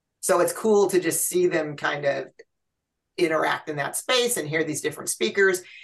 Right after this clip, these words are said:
And I think the gathering does a good job of, um, oh, what's the word? Like, learning styles, so that you can bring, say, a group of six kids,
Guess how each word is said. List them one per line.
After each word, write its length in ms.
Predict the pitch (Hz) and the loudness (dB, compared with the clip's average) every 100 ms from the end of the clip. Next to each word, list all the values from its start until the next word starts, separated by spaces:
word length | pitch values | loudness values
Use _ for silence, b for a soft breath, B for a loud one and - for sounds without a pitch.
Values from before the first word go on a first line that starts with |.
| B B _ 165 | B B _ -2
And 520 | 175 165 165 156 147 101 _ _ _ _ _ _ _ _ _ _ _ _ _ _ _ _ - | 0 2 0 0 -2 -10 _ _ _ _ _ _ _ _ _ _ _ _ _ _ _ _ -4
I 100 | 160 | -4
think 200 | 190 180 | -2 -2
the 80 | 165 | 0
gathering 380 | 170 175 175 160 | 2 2 0 -2
does 140 | 139 | -4
a 40 | |
good 200 | 135 160 | -2 -4
job 380 | 147 151 147 - - | 0 0 0 0 -2
of, 300 | 147 139 - | -2 -2 -6
um, 500 | 143 139 131 - 139 _ _ _ _ _ _ _ _ _ _ _ _ _ _ _ _ _ _ _ _ - | -10 -8 -10 -14 -18 _ _ _ _ _ _ _ _ _ _ _ _ _ _ _ _ _ _ _ _ -14
oh, 100 | - | -10
what's 180 | - - | -8 -4
the 80 | |
word? 220 | - - 170 | -4 -4 -4
Like, 160 | 170 | 0
learning 300 | 196 202 170 | 2 2 2
styles, 360 | - - - - | 0 -2 -4 -4
so 140 | 185 175 | 0 2
that 280 | 165 - | 0 -2
you 140 | 185 170 | -4 -2
can 160 | 175 | -2
bring, 420 | 185 214 196 185 180 | 2 0 0 -2 -2
say, 240 | 190 180 | -2 -2
a 40 | |
group 180 | 170 170 | -2 -4
of 100 | 160 | -4
six 240 | - 180 - | -4 -6 -4
kids, 520 | 269 185 160 151 | 0 2 0 -2